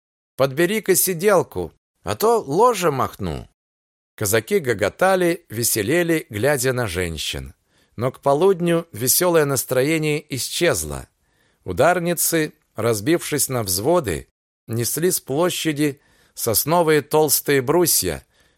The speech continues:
баррикадировали ворота. Распоряжалась ими дородная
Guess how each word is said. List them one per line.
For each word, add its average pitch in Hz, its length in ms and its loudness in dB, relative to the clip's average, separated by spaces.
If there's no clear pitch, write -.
баррикадировали 131 840 2
ворота. 87 580 -2
Распоряжалась 139 880 0
ими 165 200 0
дородная 151 800 2